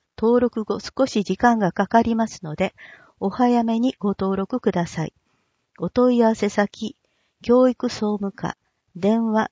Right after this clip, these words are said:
四三七三三一。「うちのおじいちゃんお散歩に出かけたけど、今どのあたり？」町では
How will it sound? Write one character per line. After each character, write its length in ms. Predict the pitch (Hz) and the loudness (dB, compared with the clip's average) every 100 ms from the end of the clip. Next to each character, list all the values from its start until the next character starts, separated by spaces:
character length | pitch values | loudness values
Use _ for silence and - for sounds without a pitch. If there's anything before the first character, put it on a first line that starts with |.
| _ | _
四 280 | 196 247 254 | -2 0 -2
三 300 | - 247 190 | 0 -2 -2
七 280 | 180 220 240 | -2 0 0
三 260 | 233 254 240 | 0 0 0
三 300 | - 170 165 | -2 -2 -4
一。 320 | - - - _ _ _ _ _ _ _ _ _ _ _ _ _ _ _ _ - | -8 -14 -16 _ _ _ _ _ _ _ _ _ _ _ _ _ _ _ _ -6
「う 140 | 214 | -4
ち 200 | - 262 | 2 2
の 140 | 254 | 4
お 80 | 220 | 0
じ 200 | 220 254 | 2 2
い 60 | 226 | 2
ち 140 | - | -2
ゃ 60 | 170 | -4
ん 60 | - | -4
お 100 | 185 | -4
散 280 | - 254 262 | 0 2 2
歩 160 | 247 | 0
に 160 | 240 226 | 0 0
出 120 | 214 | 0
か 140 | 233 233 | 0 0
け 140 | 220 | -2
た 140 | 202 | -2
け 140 | - 160 | -2 -4
ど、 180 | 170 - | -4 -2
今 260 | 240 233 160 | 0 0 0
ど 140 | 190 | -2
の 160 | 226 240 | 0 0
あ 80 | |
た 160 | - 165 | -2 -4
り？」 200 | 165 220 _ _ _ _ _ _ _ _ | -4 -6 _ _ _ _ _ _ _ _
町 260 | 254 240 226 | 2 4 4
で 120 | 175 | 4
は 200 | 190 | 2